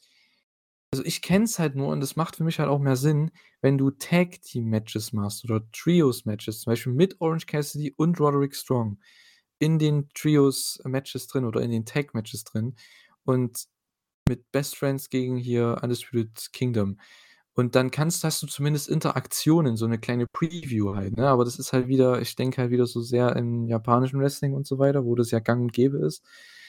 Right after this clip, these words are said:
Und, äh, bei A E W, das können die ja auch machen. Also, ich versteh nicht, warum man da ein Singles-Match jedes Mal machen muss, wo du genau weißt, wer gewinnt am Ende. Anstatt du beim Trios-Match, da hast du zumindest,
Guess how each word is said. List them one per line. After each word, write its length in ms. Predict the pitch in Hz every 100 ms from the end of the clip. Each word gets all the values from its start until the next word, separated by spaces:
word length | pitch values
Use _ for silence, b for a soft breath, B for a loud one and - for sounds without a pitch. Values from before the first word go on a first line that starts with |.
| B B
Und, 380 | - 123 123 -
äh, 80 | 127
bei 120 | 120
A 60 | 117
E 160 | 139 131
W, 380 | 131 147 147
das 240 | 135 127 -
können 220 | 147 160
die 80 | 156
ja 100 | 147
auch 120 | 151
machen. 360 | 151 165 113 101
Also, 120 | 107
ich 80 | 110
versteh 280 | 120 - 143
nicht, 180 | 147
warum 220 | 123 117 139
man 180 | 139
da 300 | 139 135 139 - b b b b b b _ -
ein 40 |
Singles-Match 560 | - - 175 170 - 120
jedes 240 | 120 120
Mal 80 | 117
machen 260 | 110 117 127
muss, 180 | 131 120
wo 60 |
du 100 | 123
genau 320 | 123 123 135 131
weißt, 300 | 131 135 127
wer 100 | 120
gewinnt 480 | 117 135 120 123
am 100 | 117
Ende. 360 | 107 110 113 139 _ -
Anstatt 300 | 117 123 117
du 60 |
beim 180 | 127 117
Trios-Match, 640 | 113 156 170 143 - 113 117
da 100 | 107
hast 200 | 123 -
du 40 |
zumindest, 640 | 143 - 123 165 160 - -